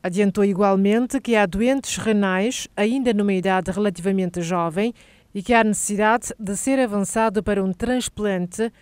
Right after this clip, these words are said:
e que já estão a trabalhar nesse processo. Transplante é um procedimento cirúrgico que consiste na reposição de um órgão,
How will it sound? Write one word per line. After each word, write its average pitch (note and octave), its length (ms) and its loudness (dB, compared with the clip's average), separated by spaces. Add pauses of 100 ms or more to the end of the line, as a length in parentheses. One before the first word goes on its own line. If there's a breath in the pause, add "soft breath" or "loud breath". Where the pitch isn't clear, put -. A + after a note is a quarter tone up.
(240 soft breath)
e C#4 80 -4
que C4+ 160 2
já A#3 140 4
estão A#3+ 240 2
a A#3+ 80 0
trabalhar G#3 500 2
nesse G3 320 -2
processo. - 720 -10 (160)
Transplante C4 760 2
é G#3+ 100 6
um G3 60 2
procedimento G#3+ 720 0
cirúrgico F#3 760 -2
que - 120 -6
consiste A#3 640 -2
na G3 140 2
reposição G#3+ 720 -2
de F#3 140 2
um F3 140 0
órgão, E3+ 420 -4